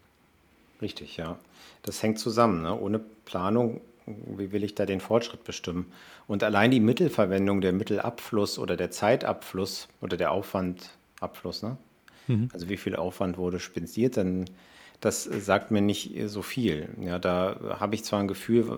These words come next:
Speaker 1: wie lange ich vielleicht noch arbeiten kann, bis mir das Geld ausgeht. Ob ich dann mit dem, was ich an Zeit noch habe, auch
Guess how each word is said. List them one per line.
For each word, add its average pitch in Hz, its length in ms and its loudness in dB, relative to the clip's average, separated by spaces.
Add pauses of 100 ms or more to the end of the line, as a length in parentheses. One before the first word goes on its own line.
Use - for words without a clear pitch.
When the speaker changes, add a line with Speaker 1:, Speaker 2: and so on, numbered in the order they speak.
Speaker 1:
wie 98 180 -6
lange 95 240 2
ich - 120 -4
vielleicht 98 260 2
noch 95 220 0
arbeiten 107 420 4
kann, 170 260 0 (460)
bis - 200 -8
mir 98 80 2
das - 120 -4
Geld 92 280 0
ausgeht. 143 480 -2 (500)
Ob - 220 0
ich 110 100 2
dann 104 260 4
mit 98 140 -2
dem, 107 380 2
was 104 160 -2
ich 107 100 -6
an 101 100 -4
Zeit - 500 0
noch 98 240 -4
habe, 104 500 2 (640)
auch 101 280 -4